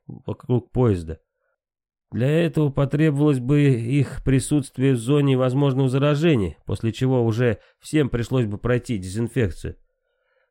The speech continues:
Куда продуктивнее было подогнать к месту остановки всего шесть бронетранспортеров, по три с каждой стороны, и высветить их прожекторами так, чтобы кроме них не видно было ничего.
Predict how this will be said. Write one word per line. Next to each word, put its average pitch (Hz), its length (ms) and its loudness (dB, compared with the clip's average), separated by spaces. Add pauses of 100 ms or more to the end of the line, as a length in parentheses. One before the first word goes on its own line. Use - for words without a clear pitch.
Куда 160 320 -2
продуктивнее 143 720 0
было 131 360 2
подогнать 131 560 0
к - 60 -20
месту 139 360 0
остановки 139 480 0
всего 139 280 0
шесть 135 260 0
бронетранспортеров, 131 1040 0 (640)
по 135 120 -4
три 165 260 2
с - 80 -4
каждой 123 320 0
стороны, 131 600 0 (360)
и 175 200 0
высветить 143 640 0
их 143 160 0
прожекторами 135 640 0
так, 156 260 0
чтобы 123 400 -2 (240)
кроме 147 280 0
них 160 260 2
не 135 120 2
видно 135 280 2
было 131 240 2
ничего. 120 580 0